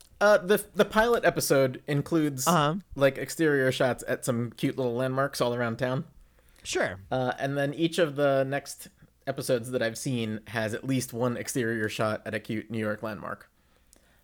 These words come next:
Speaker 2: Okay.
Speaker 1: Uh, except for the
Speaker 2: Nice.
Speaker 1: bottle episode, uh, where they don't leave the apartment. That one,
Speaker 2: Ah.
Speaker 1: obviously, there's no exterior shots at a, at a landmark.
Speaker 2: Damn.
Speaker 1: Uh,
Speaker 2: Damn,
Speaker 1: but
Speaker 2: damn,
Speaker 1: yeah,
Speaker 2: damn.
Speaker 1: well, so yeah, it looks like they, looks like they shot it in New York City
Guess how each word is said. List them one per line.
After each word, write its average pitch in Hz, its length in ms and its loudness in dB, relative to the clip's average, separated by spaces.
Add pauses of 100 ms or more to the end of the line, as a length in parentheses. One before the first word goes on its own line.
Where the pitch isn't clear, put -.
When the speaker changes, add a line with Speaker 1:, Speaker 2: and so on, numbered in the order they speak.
(100)
Speaker 2:
Okay. 135 360 2
Speaker 1:
Uh, - 120 -2
except - 320 -2
for 170 160 4
the 151 80 4
Speaker 2:
Nice. 135 80 -4
Speaker 1:
bottle 135 260 2
episode, 117 500 -4 (840)
uh, 113 240 0
where 113 140 0
they 117 100 2
don't 120 180 0
leave 117 160 -2
the 117 80 -2
apartment. - 360 -8 (420)
That 107 200 -2
one, 104 280 -8
Speaker 2:
Ah. 147 280 6
Speaker 1:
obviously, 123 260 4
there's 104 180 -2
no 107 280 -2 (180)
exterior 107 400 -6
shots 95 280 -14
at 80 80 -12
a, 110 120 -10 (100)
at 101 120 -8
a - 20 -14
landmark. 90 480 -16
Speaker 2:
Damn. 123 380 0 (420)
Speaker 1:
Uh, 101 80 -8
Speaker 2:
Damn, - 140 -6
Speaker 1:
but - 80 -4
Speaker 2:
damn, - 160 -8
Speaker 1:
yeah, 381 160 -2
Speaker 2:
damn. 359 80 -2
Speaker 1:
well, 359 100 -4
so 349 160 -8
yeah, 359 180 -4
it - 40 -4
looks - 160 -6
like 185 160 -2
they, 185 220 -2 (200)
looks 202 220 -14
like 202 120 -12
they 190 140 -10
shot 190 260 -8
it 185 180 -12
in 175 100 -10
New 180 60 -10
York 175 160 -10
City 175 280 -8